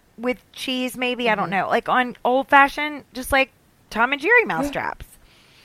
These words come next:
Speaker 1: And he, we, I mean, he got rid of 'em.
Speaker 2: Really?
Speaker 1: We also had an exterminator come, like, prevent, you know, to do stuff to prevent them. But when we first moved here that first winter, he, he wa-, he, like,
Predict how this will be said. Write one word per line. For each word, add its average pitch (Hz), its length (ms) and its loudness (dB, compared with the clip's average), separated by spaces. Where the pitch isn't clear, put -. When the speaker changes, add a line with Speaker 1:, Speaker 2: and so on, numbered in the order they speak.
Speaker 1:
And 254 160 0
he, 294 120 -4
we, 311 340 -2
I 262 60 4
mean, 262 140 -2
he 311 260 -4
got 285 240 6
rid 294 160 4
of 359 80 -4
'em. 233 240 -2
Speaker 2:
Really? 208 560 -4
Speaker 1:
We 277 140 0
also 262 300 8
had 220 180 8
an 196 40 -6
exterminator 185 600 -2
come, 175 240 -2
like, 160 280 -6
prevent, 180 380 -4
you 190 220 -6
know, 165 100 -4
to - 160 -16
do 202 140 -8
stuff 175 300 -2
to 185 80 -8
prevent 180 440 -6
them. 220 200 2
But 185 80 0
when 196 100 -4
we 208 100 -6
first 220 320 0
moved 208 220 -8
here 196 100 -4
that 170 220 0
first 202 260 -8
winter, 214 220 -4
he, 226 200 -10
he 226 160 -4
wa-, 285 240 -8
he, 226 160 -6
like, 262 240 0